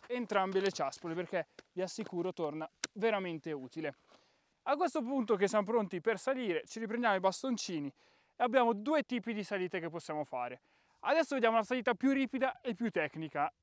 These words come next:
In questo caso, dovendola prendere, diciamo, di petto, proprio verticalmente, dovremo andare a lavorare tanto col rampone anteriore.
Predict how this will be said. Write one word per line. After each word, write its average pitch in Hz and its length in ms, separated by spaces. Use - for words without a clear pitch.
In 359 200
questo 240 380
caso, 190 600
dovendola 202 520
prendere, 202 340
diciamo, 165 300
di 160 120
petto, 156 360
proprio 151 220
verticalmente, 160 920
dovremo 269 260
andare 277 200
a 254 40
lavorare 247 300
tanto 202 280
col 220 140
rampone 185 380
anteriore. 139 640